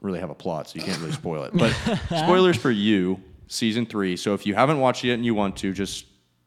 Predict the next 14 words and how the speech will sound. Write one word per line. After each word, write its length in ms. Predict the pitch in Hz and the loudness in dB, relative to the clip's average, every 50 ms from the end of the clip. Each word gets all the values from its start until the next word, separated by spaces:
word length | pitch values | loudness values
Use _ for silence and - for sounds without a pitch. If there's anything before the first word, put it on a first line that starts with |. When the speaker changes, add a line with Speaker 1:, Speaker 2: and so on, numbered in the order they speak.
| _ _ | _ _
Speaker 1:
s-, 220 | - - - - - _ _ _ _ | -12 -12 -12 -12 -14 _ _ _ _
pause 320 | - 107 101 101 101 95 | 0 2 2 2 2 0
it 80 | 101 95 | -2 -4
or 100 | 92 87 | -4 -6
something. 480 | - - 95 92 90 - 90 87 85 85 | -4 -6 -6 -6 -6 -6 -8 -8 -6 -6
I 80 | 87 | -8
don't 120 | 85 80 80 | -8 -8 -10
know. 160 | 78 76 - _ - - | -10 -12 -14 _ -18 -14
Speaker 2:
Skip 300 | - - - 135 127 131 | -12 -2 -2 2 4 4
Speaker 1:
Anyway. 300 | 135 127 110 98 90 87 | 4 4 4 4 2 0
Speaker 2:
forward. 540 | - - 110 101 95 92 92 92 92 92 - - _ | -2 -4 -4 -4 -4 -4 -6 -6 -8 -10 -14 -16 _
Yeah. 240 | - 117 104 95 90 87 - - - - - - - - - - - _ - | -12 -10 -10 -10 -12 -14 -18 -20 -20 -20 -20 -20 -20 -20 -20 -20 -20 _ -4
Speaker 1:
This 160 | 165 165 208 | -2 -2 2
isn't, 240 | 190 196 185 - | 0 0 0 0